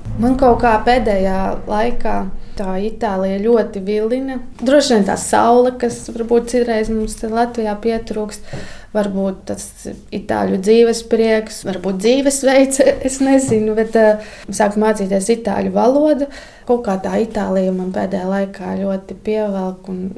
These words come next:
šogad biju Venecijā, un pēc tam sanāca caur, ā, projektiem aizkrokas partnerību būt Sardīnijā, un jo vairāk tu tur esi, jo vairāk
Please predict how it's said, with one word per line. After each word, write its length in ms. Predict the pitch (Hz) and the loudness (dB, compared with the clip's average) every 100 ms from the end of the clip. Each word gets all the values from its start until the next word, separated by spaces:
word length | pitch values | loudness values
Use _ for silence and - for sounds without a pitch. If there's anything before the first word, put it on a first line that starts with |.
| - | -14
šogad 520 | - 220 208 196 196 - - | -4 2 2 2 -6 -12 -20
biju 480 | - 196 196 196 196 - - | -14 -6 -4 -4 -4 -10 -8
Venecijā, 880 | 202 208 247 254 247 - 240 233 214 208 | -2 0 2 0 -2 -2 0 2 0 -2
un 340 | 202 196 196 190 - - - _ | -4 -4 -4 -6 -10 -20 -20 _
pēc 260 | - 233 233 | -4 -2 2
tam 160 | 208 | 2
sanāca 560 | 208 226 208 196 190 190 | 2 2 2 0 -2 -8
caur, 400 | - 190 196 190 | -4 0 0 2
ā, 140 | 190 185 185 175 - - _ | 0 0 -4 -8 -16 -20 _
projektiem 800 | - 196 214 202 202 - 196 190 190 190 - | -12 0 2 2 0 -4 -2 0 0 -2 -4
aizkrokas 560 | 208 202 202 190 185 | -2 0 0 -4 -4
partnerību 720 | - 202 202 196 190 190 196 196 | -4 -4 -2 -4 -4 -4 -4 -6
būt 280 | 196 190 | -4 -6
Sardīnijā, 880 | - 226 240 240 240 240 233 226 214 208 | -6 -2 -2 0 2 2 2 0 -2 -2
un 160 | 208 202 | -2 2
jo 140 | 220 | 6
vairāk 440 | 214 254 233 196 - | 6 6 6 4 0
tu 100 | 214 | -4
tur 180 | 214 | 0
esi, 320 | 214 285 - 247 | 2 2 2 0
jo 120 | 233 | 0
vairāk 560 | 226 233 233 214 214 | 2 2 2 0 -2